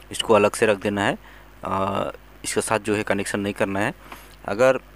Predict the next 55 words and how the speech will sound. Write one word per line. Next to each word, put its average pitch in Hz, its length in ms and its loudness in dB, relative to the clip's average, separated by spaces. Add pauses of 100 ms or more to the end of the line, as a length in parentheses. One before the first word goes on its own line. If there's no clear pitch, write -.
(320)
इसमें 139 320 4
अगर 135 240 6
फ़ैन 120 280 2
अगर 123 160 6
उल्टा 110 320 4
घूर 101 160 2
रहा 101 120 2
है, 143 80 0 (460)
तो 113 120 2
ये 113 120 2
ब्लैक 104 240 0
कलर 123 240 2
का 123 100 2
जो 113 120 2
कैपेसिटर 107 400 0
का 110 80 -2
कनेक्शन 104 420 -4
है, 117 60 -2
इसको 110 220 -4
निकाल 101 320 0
करके 107 260 -2
जो 104 120 -4
है, 143 100 -2 (580)
आपको 110 440 2
ये 107 340 0
जो 107 420 0
येलो 101 220 2
कलर 113 240 2
का 117 100 -2
जो 104 160 0
वायर 101 500 2
कैपेसिटर 101 320 -2
के 104 200 2
साथ 98 80 -8
जुड़ा 98 240 2
हुआ 101 200 4
है, - 80 -4 (440)
इसको 107 280 0
ये 107 140 2
ब्लैक 98 220 -2
कलर 101 200 0
की 104 140 -2
जगह 98 220 -4
में 101 260 -2 (120)
जो 95 140 -6
है, 143 80 -2
लगा 190 240 2
देना 196 200 -2
है। 117 200 -4 (320)
कनेक्शन 127 320 0
को 139 120 2
खोलना 113 300 2
नहीं 107 220 2
है 101 60 0
आपको 98 280 -4